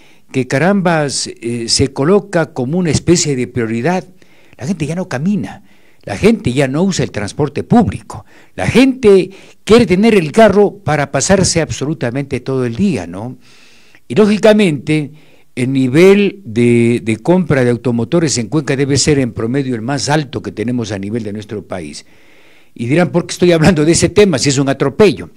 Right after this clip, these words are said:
Porque ese congestionamiento vehicular que estamos viendo y que ustedes, que también usan vehículo, carambas, hace pensar de que el vehículo se ha convertido en una especie de, de herramienta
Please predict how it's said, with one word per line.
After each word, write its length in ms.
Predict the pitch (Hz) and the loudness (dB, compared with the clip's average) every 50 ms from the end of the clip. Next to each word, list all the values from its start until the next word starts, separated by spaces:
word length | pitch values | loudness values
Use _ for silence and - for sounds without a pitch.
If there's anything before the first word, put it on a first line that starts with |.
| _ - - - - - - - - - - - | _ -20 -20 -20 -20 -20 -20 -20 -20 -16 -4 2
Porque 420 | 151 151 143 - - 160 165 - - | 2 2 2 2 0 0 0 0 2
ese 320 | 247 269 247 - 233 202 | 2 2 4 4 2 2
congestionamiento 880 | - 185 170 127 156 160 - - 156 147 147 165 208 226 220 - 156 127 | 2 0 -2 0 -2 -4 -2 -2 -2 -2 0 2 2 0 2 0 0 0
vehicular 680 | 131 127 120 - - 139 156 170 151 135 131 131 - - - | 0 0 0 -2 -4 -2 0 0 0 0 -2 -4 -8 -14 -12
que 60 | 104 | -10
estamos 360 | 104 - 139 135 139 143 123 | -4 -4 -2 -2 -2 -2 -2
viendo 480 | 127 139 131 120 113 98 117 123 - - | 0 0 0 0 0 -2 -2 -4 -4 -6
y 120 | - 98 90 | -12 -16 -14
que 120 | - 104 | -12 -12
ustedes, 880 | 98 - - 139 131 131 127 127 127 131 123 - - - - - - _ _ _ - - - - _ _ - - _ _ _ _ | -12 -6 -2 0 0 0 2 0 0 -2 -2 -4 -8 -10 -10 -14 -18 _ _ _ -20 -20 -20 -20 _ _ -20 -20 _ _ _ _
que 120 | - 95 92 | -14 -14 -10
también 360 | - 92 90 107 127 131 131 | -8 -6 -2 0 2 2 4
usan 320 | 147 143 - 139 127 131 | 2 2 2 2 0 2
vehículo, 760 | 127 143 143 135 120 113 - - 120 120 120 123 120 117 113 - - - - - - - - - - - | 2 2 2 2 0 -2 -6 -6 -4 -2 -2 -2 -4 -4 -8 -14 -20 -20 -20 -20 -20 -20 -20 -20 -20 -12
carambas, 640 | - 95 113 143 151 139 139 135 131 120 - - - - | -10 -4 -2 -2 -2 0 -2 -2 -2 -2 -4 -8 -8 -6
hace 260 | 123 139 - 160 160 | -6 -4 -4 -4 -4
pensar 640 | 160 151 143 139 135 - 151 131 117 120 120 110 101 - - - - - - - - | -4 -4 -4 -2 -2 -2 -2 -2 -2 -2 -4 -6 -12 -16 -20 -20 -20 -20 -20 -20 -14
de 280 | 98 107 120 113 117 | -4 -4 -4 -4 -4
que 640 | - 120 120 117 117 117 113 113 110 110 - - - - - | -6 -4 -4 -2 -2 -2 -2 -2 -4 -4 -6 -10 -16 -20 -12
el 160 | 127 113 110 | -10 -8 -8
vehículo 560 | 104 117 127 156 170 156 - - 143 135 139 | -4 -4 -4 -4 -4 -6 -10 -8 -4 -4 -4
se 140 | 123 - 127 | -4 -4 -6
ha 40 | 113 | -6
convertido 760 | - - 110 107 110 110 104 - 151 143 123 127 123 120 120 - - - - - - - - | -6 -6 -6 -6 -6 -6 -6 -6 -6 -4 -2 -2 -4 -4 -8 -14 -20 -20 -20 -20 -20 -16 -10
en 140 | - 110 143 | -6 -4 -2
una 140 | 156 143 | 0 0
especie 480 | 123 98 - - 147 - - 127 120 110 | 0 -2 0 -2 -2 0 0 -2 -2 -2
de, 260 | 107 107 104 107 90 | 0 -2 -2 -2 -4
de 120 | 92 110 113 | -4 -2 -2
herramienta 840 | 110 107 107 107 120 139 143 139 135 - - 131 120 120 120 113 | 0 0 -2 -2 -2 -2 -2 -2 -4 -6 -6 -4 -4 -4 -4 -6